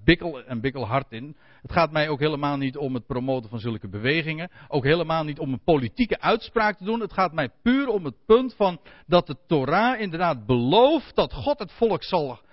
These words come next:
gaan herstellen en zal terugbrengen naar het land. Maar dan inderdaad op grond van geloof. En, en het land, eh, zou dan in grote welvaart en vrede ook verkeren. En nou,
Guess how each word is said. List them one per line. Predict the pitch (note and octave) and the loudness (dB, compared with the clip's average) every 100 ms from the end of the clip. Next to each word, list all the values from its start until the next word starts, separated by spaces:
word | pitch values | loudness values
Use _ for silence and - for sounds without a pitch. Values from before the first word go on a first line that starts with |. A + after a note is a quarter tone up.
| - | -6
gaan | - D#3 | 0 0
herstellen | G#2 B2 - - A#3 G3+ E3 | 0 -4 -4 0 2 4 2
en | D3 | 2
zal | C#3 A#2 | -4 -2
terugbrengen | - A#3+ F3 E3+ C#3+ B2 | 0 0 0 -2 0 -2
naar | A#2 G#2+ | -4 -6
het | G#2+ | -6
land. | D3 A3+ A#3 - - | -4 -4 -6 -12 -4
Maar | F#3 F3 | -2 0
dan | E3+ | -2
inderdaad | E3+ D3 B2+ C#3 D3 | -2 -6 -4 -4 -4
op | B2+ | -12
grond | - A#2 A2 | -8 -8 -8
van | - G2+ F2+ | -10 -12 -12
geloof. | G2 A#2 E3+ _ _ _ _ _ _ _ _ - - - | -6 -6 -6 _ _ _ _ _ _ _ _ -20 -10 2
En, | C#3+ C3 A#2 - _ _ _ _ _ _ _ _ | 2 2 -6 -12 _ _ _ _ _ _ _ _
en | - E3 | 0 2
het | D3 | 2
land, | D3 F3+ D3 - C#3+ | 2 0 -2 -10 -4
eh, | C3+ | -2
zou | A#2 D#3 C#3 | 2 2 2
dan | C3 | 0
in | B2+ A#2+ | -2 -6
grote | - A#3 C4+ E3 | 2 2 2 -2
welvaart | B2 D#3+ A3 E3+ F3+ F3 | 2 4 4 2 0 0
en | D3+ C3+ G#2+ | -2 -6 0
vrede | C#3 F3+ F3+ D#3 | 4 4 2 0
ook | C#3+ B2+ | -2 -4
verkeren. | - - C3+ C3+ B2+ C3 | -10 -4 0 0 -2 -4
En | B2+ B2 | -6 -4
nou, | B2+ A2+ | -4 -4